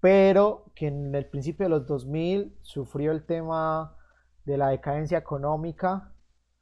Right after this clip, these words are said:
eh, también mucho el tema de política y temas legales, lo mismo que le pasó a la Juventus,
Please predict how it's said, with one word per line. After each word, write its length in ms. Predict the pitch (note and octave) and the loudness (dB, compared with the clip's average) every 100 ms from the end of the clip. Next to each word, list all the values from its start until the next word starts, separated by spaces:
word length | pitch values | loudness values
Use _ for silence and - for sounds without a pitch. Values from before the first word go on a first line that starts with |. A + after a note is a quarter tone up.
| _ _ - | _ _ -8
eh, 420 | C#3 C#3+ C#3 C#3 | -2 0 0 -2
también 340 | C#3+ C#3 D3 E3+ | -4 -2 -2 -2
mucho 220 | F3 F3 | -4 -6
el 100 | D#3+ | -4
tema 600 | F3+ E3 E3+ E3 D#3+ - _ _ _ | -4 -2 0 -2 -4 -10 _ _ _
de 560 | B2+ C#3 C#3 C#3 C3+ B2 - | -6 -2 0 0 -2 -4 -4
política 920 | C#3 C#3 D#3+ F#3 F3 - E3+ D#3+ D3+ | -4 -2 -2 -2 -4 -2 2 2 2
y 140 | C3+ | 0
temas 320 | C3+ D#3 D#3+ D#3+ | -4 -4 -2 -2
legales, 760 | C#3+ C#3+ D#3 D#3+ F3 - - _ _ - - _ | 0 2 4 2 0 -4 -20 _ _ -20 -20 _
lo 140 | - C#3+ | -6 -2
mismo 220 | E3 F3 | 0 -2
que 80 | E3 | -2
le 80 | D3 | -2
pasó 240 | C#3+ D3+ | -2 2
a 40 | |
la 100 | E3 | 4
Juventus, 680 | C#3+ D3 D3+ D3+ - F3 - | 4 2 0 -2 -6 -8 -10